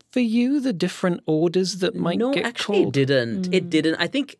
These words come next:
Speaker 2: it might have been fun superficially, but even if they had just performed the plays from one to fifteen in that order, I think it, there was enough in it just to get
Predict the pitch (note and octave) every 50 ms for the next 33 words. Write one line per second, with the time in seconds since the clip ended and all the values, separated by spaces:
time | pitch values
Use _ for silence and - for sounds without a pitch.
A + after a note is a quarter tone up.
0 | _ _ - F#3+ E3+ - D#3 E3 D#3+ E3 E3+ F#3 G#3+ A3 G3+ D3 B2+ D3 C#3 C3
1 | B2 - - - D3 C#3 C#3+ D3 D3 C#3 - - E3+ C3+ - D3+ C3 - - -
2 | C#3+ C3 - - - D3 C#3+ D3 D#3 E3 F#3+ G#3 G#3 - - - - - - -
3 | - C#3 C#3+ D3 C#3+ - _ _ _ _ _ _ - F#3+ G3 G3 A#3+ G#3+ F#3 C#3+
4 | D3+ C#3 C3+ C3+ A#2+ A#2 D#3+ D3+ - - D3 B2+ - D3 C#3 C3+ C#3 B2+ B2 -
5 | C#3 B2+ B2+ B2 - - - _ - D3+ C3+ C3 B2 B2+ C3+ C3+ C3 C#3 C3+ C#3+
6 | B2+ - C#3 B2+ - - - C#3 B2+ B2 A#2+ A#2+ A#2+ A2+ A2 A#2+ A#2 A2 - -
7 | B2 A#2+ A#2+ A#2 B2 B2 A#2+ A2+ A2+ - F3+ F3+ - - - - _ _ - D#3
8 | E3+ E3+ D#3+ - - F#3 D#3+ D#3+ F3 F#3 F#3 - - C#3+ C3 C3+ C#3 C3+ - -
9 | D3 C3+ - - B2+ - C3+ B2+ - _